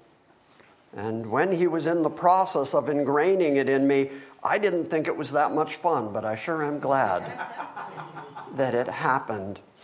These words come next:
because he was a, a very good man, and I miss him every single day. Now, for the folk on the internet,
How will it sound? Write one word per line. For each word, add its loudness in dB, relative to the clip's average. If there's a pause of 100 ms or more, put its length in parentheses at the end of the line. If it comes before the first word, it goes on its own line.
(500)
because -6
he -6
was -6
a, -4 (100)
a -8
very -6
good -8
man, -2
and -6
I -6
miss -4
him -4 (160)
every -6
single -4
day. -2
Now, 0 (720)
for 2
the 4
folk 6
on 6
the 2
internet, 2